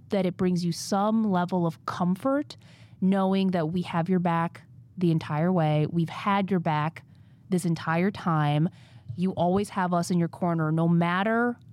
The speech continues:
what those twelve people in that jury box decide, we believe you and we're here for you. And again, thinking about just how frantic we get during trial prep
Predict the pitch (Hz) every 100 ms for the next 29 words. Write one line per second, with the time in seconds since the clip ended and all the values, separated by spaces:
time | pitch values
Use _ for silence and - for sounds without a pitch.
0 | - - - - 180 180 202 202 196 196
1 | 185 - 190 175 180 - 190 175 170 175
2 | 170 165 170 160 165 160 147 - - 151
3 | - 170 156 147 - - - - - -
4 | 160 170 208 190 180 156 135 - 80 71
5 | - - - - - - - 185 170 160
6 | 156 - 170 196 190 175 165 - 151 143
7 | 117 101 - - - - 208 196 180 -
8 | - - - - - - 208 190 165 -
9 | - - - - - - 262 254 226 202
10 | 190 180 - 190 196 190 - - 196 196
11 | 190 185 - 180 170 170 - 180 170 165
12 | - 147 160 180 208 196 196